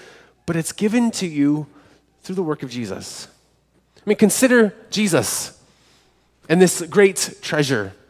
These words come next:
I mean, Jesus, the one who left all heavenly splendor to come and step into our poverty.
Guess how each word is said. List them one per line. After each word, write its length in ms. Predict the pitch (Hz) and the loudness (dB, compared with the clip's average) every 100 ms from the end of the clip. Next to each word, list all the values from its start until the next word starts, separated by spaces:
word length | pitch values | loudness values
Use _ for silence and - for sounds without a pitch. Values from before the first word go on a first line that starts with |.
| _ | _
I 300 | - - 180 | -20 -2 4
mean, 60 | 180 | 6
Jesus, 320 | 208 233 202 | 6 2 4
the 120 | 202 | 6
one 300 | 202 226 196 | 8 6 6
who 340 | 156 185 160 - - - | 4 2 0 -4 -20 -2
left 400 | 135 208 160 - | 6 8 6 -4
all 220 | - 180 | -2 0
heavenly 380 | 160 180 185 170 | 0 2 2 2
splendor 500 | - - 165 175 156 | 0 -4 -2 -2 -2
to 100 | - | -6
come 420 | - 190 202 202 - - - - | -2 2 2 0 -4 -18 -14 -6
and 180 | 139 - | -6 -4
step 320 | - 196 - | -2 -4 0
into 560 | 190 240 240 - 202 | 2 2 0 -2 -4
our 400 | - 160 160 156 | -2 -2 0 -2
poverty. 640 | 147 - 147 123 104 95 | -4 -6 -6 -6 -10 -12